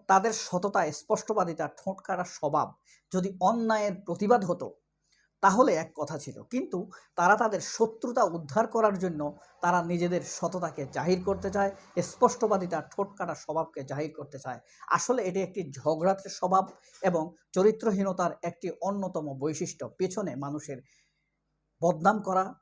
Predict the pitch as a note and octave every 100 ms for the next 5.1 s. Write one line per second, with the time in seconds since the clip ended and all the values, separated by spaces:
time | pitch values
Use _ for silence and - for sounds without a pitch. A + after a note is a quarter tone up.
0 | _ _ - E3 D3+ C#3 C#3+ D#3 - D#3
1 | D3 _ C#3+ D3 C#3+ B2+ E3 E3 F3+ G#3
2 | G3+ F#3+ F#3+ _ _ _ _ _ _ -
3 | - - - F3+ F3+ G#3+ G#3+ F#3 F#3 F3+
4 | C3+ D3 B2 C3+ C#3 D3+ D#3+ D#3+ C3 G2+